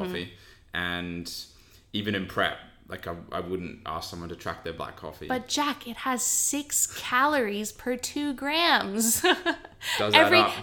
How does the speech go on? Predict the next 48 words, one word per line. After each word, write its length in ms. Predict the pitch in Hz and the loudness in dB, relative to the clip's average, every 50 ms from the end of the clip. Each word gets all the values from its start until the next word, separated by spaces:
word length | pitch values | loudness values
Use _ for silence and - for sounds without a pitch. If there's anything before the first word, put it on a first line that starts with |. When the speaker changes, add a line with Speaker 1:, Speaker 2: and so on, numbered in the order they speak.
| - | 2
Speaker 2:
every 220 | 294 302 285 320 320 | 2 4 4 2 0
cal 340 | - - - 320 311 330 320 | -2 0 2 4 4 4 2
counts, 420 | - - 302 311 339 330 277 - | 0 -2 0 0 0 0 -2 -2
doesn't 300 | - 214 214 226 240 285 | -2 -2 0 0 0 0
it? 120 | 330 359 - - 381 - - 302 | -2 -2 -2 -4 -6 -6 -8 -10
<laughs> 140 | - - - | -12 -10 -2
Speaker 1:
Ten 180 | - 123 117 117 | 0 0 2 4
coffees 320 | 123 117 107 - 120 104 104 | 2 2 2 0 -2 -2 -2
a 40 | |
day, 300 | 95 95 101 101 98 95 | 0 2 4 4 4 4
that's 240 | 95 95 90 - - | 4 2 0 0 -4
sixty 520 | - - - - - - 120 107 - - - | -8 -8 -8 -6 -6 -6 -6 -6 -6 -10 -10
calories. 640 | - - 90 95 98 92 82 80 82 90 - - - | -6 -4 -2 -2 -2 -2 -4 -6 -6 -10 -12 -8 -4
Speaker 2:
Oh 160 | - 220 208 | -2 -2 -2
boy, 280 | 185 - 214 208 202 196 | -4 -4 -4 -2 -2 -4
but 280 | 190 - 240 226 220 - - - - - 320 330 - | -2 0 0 0 0 -2 -8 -14 -6 -4 -4 -4 -4
<laughs> 360 | 294 - - - - - - | -6 -8 -10 -14 -14 -4 0
this 180 | - 403 392 - | 2 2 2 2
is 120 | 415 320 | 0 0
where 160 | 262 254 240 226 | 0 2 4 4
I 220 | 226 240 254 262 | 4 4 4 2
think 200 | 254 - 220 202 | 0 -4 -6 -6
about 220 | 185 185 175 165 165 | -6 -4 -4 -4 -4
it, 40 | - | -4
okay? 260 | 185 - - - - - - - - | -6 -6 -8 -8 -10 -12 -18 -16 -8
Yes, 380 | - 277 311 311 285 294 - - - - - - - _ - | -2 2 2 2 2 2 -2 -6 -10 -14 -20 -20 -20 _ -4
a 80 | - 247 | -4 -4
black 320 | - 233 233 226 220 - | -2 0 -2 -2 -2 -6
coffee 500 | - - 226 214 214 - 226 202 196 196 - - | -4 -4 -4 -4 -2 -2 -4 -4 -4 -6 -8 -8
may 140 | 202 190 | -8 -8
have 260 | 190 180 185 180 175 - | -6 -6 -8 -8 -6 -4
six 540 | - - - - 220 196 - - - - | -4 -4 -2 -2 -4 -6 -4 -6 -6 -6
calories 800 | - - - - - 190 180 175 180 170 170 170 170 180 170 - | -8 -10 -14 -12 -10 -8 -8 -6 -6 -6 -6 -6 -6 -6 -8 -8
in 200 | - - 165 160 | -8 -8 -8 -6
it. 160 | 180 226 240 - | -6 -6 -4 -4
And 120 | 247 233 - - - - _ | -6 -6 -6 -12 -20 -20 _
when 160 | - - 294 | -8 -4 -2
we 80 | 311 349 | -2 0
think 200 | 339 370 381 381 | 0 -2 0 0
about 140 | 403 359 254 | 0 0 0
where 100 | 240 233 | 0 -2
those 180 | 220 220 214 214 | -2 -4 -4 -6
calories 460 | - - 220 214 208 196 196 196 196 | -6 -6 -4 -4 -2 -4 -4 -6 -6
actually 300 | 196 185 - - 185 180 | -8 -10 -8 -8 -8 -10
come 240 | 170 - - 185 185 | -8 -6 -6 -4 -4
from, 180 | 185 180 165 170 | -4 -6 -8 -8
it's 120 | 170 - | -10 -14
probably 380 | - - 202 196 190 185 180 | -8 -6 -6 -4 -4 -4 -6